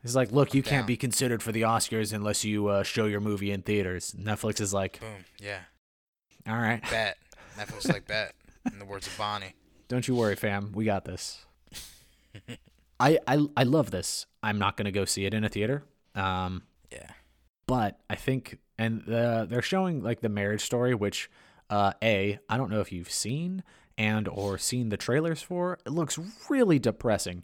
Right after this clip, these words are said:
Speaker 2: Really?
Speaker 1: It's, it's, uh,
Speaker 2: Hey,
Speaker 1: I
Speaker 2: man,
Speaker 1: don't
Speaker 2: that's cinema for you.
Speaker 1: It's like, uh, it's basically talking about a family that's going through a divorce.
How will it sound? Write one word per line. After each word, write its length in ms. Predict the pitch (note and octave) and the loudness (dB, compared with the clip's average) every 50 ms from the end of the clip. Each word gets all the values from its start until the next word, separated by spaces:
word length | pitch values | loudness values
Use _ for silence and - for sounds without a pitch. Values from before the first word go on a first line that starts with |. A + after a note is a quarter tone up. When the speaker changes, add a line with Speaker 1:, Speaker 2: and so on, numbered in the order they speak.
| - _ - | -16 _ -8
Speaker 2:
Really? 280 | G#2 A2 G#2+ A2 A2+ - - _ _ | -4 -2 0 0 -2 -4 -6 _ _
Speaker 1:
It's, 180 | - D#3 D3+ - - - | 2 2 2 2 -2 0
it's, 220 | C3 D3 C#3 - - | -2 -2 -2 -2 -6
uh, 80 | - G#2 F#2+ - - - - - | -6 -10 -10 -12 -18 -20 -20 -16
Speaker 2:
Hey, 120 | - A#2 | -10 -4
Speaker 1:
I 40 | B2+ | 2
Speaker 2:
man, 120 | B2+ B2+ A#2+ | 4 4 4
Speaker 1:
don't 100 | A#2+ A#2 | 4 4
Speaker 2:
that's 200 | A#2+ B2 - - | 2 6 10 10
cinema 360 | C3 C3 C#3 C#3+ B2+ A2 F#2+ | 10 10 8 4 0 -2 -4
for 280 | - - G#2 G2 F#2 | -4 -6 -6 -4 -4
you. 100 | F#2 F#2+ F#2 - - _ | -6 -6 -8 -12 -8 _
Speaker 1:
It's 280 | B2+ C3+ C3+ - - B2+ | -4 -4 -2 -2 -2 0
like, 340 | B2 A#2+ A#2 G#2+ - - | 0 0 0 -2 -4 -4
uh, 400 | A2+ A2 A2 A2 G#2+ G#2+ G#2 G#2 - - | -2 0 2 2 2 2 0 -2 -2 -2
it's 200 | A#2 A2 - - _ _ | -4 -4 -4 -12 _ _
basically 520 | D#3 D#3+ D3 C#3+ - C3 - B2+ B2 A#2 | 2 4 4 2 -2 -4 -2 0 0 0
talking 460 | - - - A#2 A2+ - - A2 G#2 G#2 | 0 -2 -2 -2 -2 -2 -2 -4 -4 -2
about 200 | F#2+ G2 G2+ G2 | 0 0 0 0
a 20 | |
family 400 | G2 - G2+ G2 G2+ G2+ G2+ G2+ G2 | -2 -4 -4 -4 -2 -2 0 0 0
that's 160 | F#2+ F2+ - | -2 -2 -2
going 280 | - G2 F#2+ F#2+ F#2+ F2 | -4 -4 -4 -4 -6 -6
through 160 | F#2+ G2 F#2+ | -6 -6 -4
a 40 | F2+ | -4
divorce. 540 | F#2+ F2 F#2 F2 F#2+ A#2 B2+ - - - | -6 -6 -6 -4 -4 -4 -4 -6 -10 -14